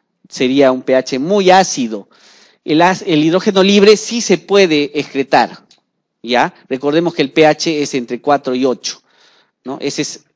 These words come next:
hidrógeno libre, pero es en poca cantidad, más va a ir como esto. ¿Cuál de las siguientes estructuras de riñón está involucrada en la concentración de la orina?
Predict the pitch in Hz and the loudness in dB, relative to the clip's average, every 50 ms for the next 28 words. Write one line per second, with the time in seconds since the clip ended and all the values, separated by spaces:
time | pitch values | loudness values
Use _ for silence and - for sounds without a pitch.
0 | _ - 127 135 135 147 143 - 156 131 127 123 131 147 156 156 131 127 107 95 | _ -8 -6 -2 -2 -2 -2 -2 -4 -4 -2 -4 -2 -2 -2 -2 -2 -2 -4 -4
1 | 87 _ _ _ _ _ _ _ _ _ _ _ _ _ _ _ _ _ - - | -10 _ _ _ _ _ _ _ _ _ _ _ _ _ _ _ _ _ -12 -12
2 | - - 147 147 160 - 170 147 143 - 175 165 160 147 120 135 123 117 - - | -8 -6 -6 -6 -4 -4 -6 -8 -4 -2 -2 -2 -2 -4 -6 -6 -8 -8 -6 -8
3 | 131 131 135 113 101 - - _ _ _ - 139 151 165 151 156 151 147 151 151 | -4 -2 -2 -2 -2 -6 -12 _ _ _ -8 -6 -6 -4 -2 -2 -2 0 0 -2
4 | 147 147 - 127 117 117 120 120 117 107 - - _ _ - - _ _ _ _ | -4 -6 -8 -8 -6 -6 -4 -4 -6 -6 -8 -12 _ _ -20 -20 _ _ _ _
5 | _ _ _ _ _ _ _ _ _ _ _ _ _ _ _ _ _ _ _ _ | _ _ _ _ _ _ _ _ _ _ _ _ _ _ _ _ _ _ _ _
6 | _ _ _ _ _ _ _ _ - - _ _ _ _ _ _ _ _ _ _ | _ _ _ _ _ _ _ _ -20 -20 _ _ _ _ _ _ _ _ _ _
7 | - - _ _ _ _ _ _ _ _ _ _ - - 185 196 214 233 254 220 | -20 -20 _ _ _ _ _ _ _ _ _ _ -8 0 2 4 4 4 4 4
8 | 214 180 160 151 151 - 160 156 143 165 175 185 180 190 170 - 156 135 - - | 4 4 4 2 2 -2 -6 -2 2 2 2 2 0 -4 -4 -4 -8 -8 -6 -8
9 | 135 - - 175 170 170 165 165 156 143 127 127 131 135 147 151 160 175 - 143 | -10 -8 -4 -2 0 0 0 0 -2 -2 -2 -2 -4 -2 -2 -2 -2 -2 -4 -8
10 | 156 156 - - 156 156 160 160 147 139 131 127 123 - - 143 143 147 147 147 | -10 -10 -6 -4 -4 -4 -2 -2 -2 -2 -4 -4 -6 -4 -2 0 2 2 2 2
11 | 156 160 - - - 147 123 117 110 110 - - 117 117 120 113 - 131 120 117 | 0 -2 -4 -8 -10 -8 -6 -4 -6 -6 -6 -4 -4 -4 -4 -4 -4 -4 -6 -6
12 | 107 - 123 120 - - 160 151 143 131 123 113 107 104 101 95 - - _ | -6 -6 -6 -6 -4 -4 -4 -4 -2 -4 -4 -4 -4 -6 -8 -10 -16 -18 _